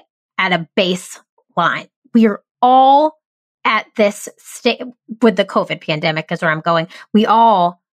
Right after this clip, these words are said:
had to sit in our homes. We all had to reassess where we are, what we're doing. And if we couldn't look past where we wanted to go and say, "Hey, you know, we've had some,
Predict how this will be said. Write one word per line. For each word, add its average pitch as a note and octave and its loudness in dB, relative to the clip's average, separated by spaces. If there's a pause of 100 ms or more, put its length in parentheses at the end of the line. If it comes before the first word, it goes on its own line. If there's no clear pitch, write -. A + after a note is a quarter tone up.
(300)
had G#3 -4
to G3+ -10
sit G#3+ 0
in A#3+ 4
our C4 2
homes. G3 -2
We G3+ -4
all G#3+ 4
had A#3+ -2
to A3 0
reassess F#3 -2 (220)
where G3+ 2
we G3 0
are, F3 2
what F3 -2
we're F3+ -2
doing. D#3+ -2 (520)
And G3 0
if F#3 -4
we G3+ 0
couldn't B3+ 0 (800)
look A#3+ 0
past - -4 (800)
where A3 2
we G#3+ 2
wanted G3 0
to G3+ -2
go F#3 2
and E3+ -2
say, F#3 -2
"Hey, F3+ -2
you G#3 0
know, F3+ 0
we've G#3+ 2
had A3 0
some, A3 -2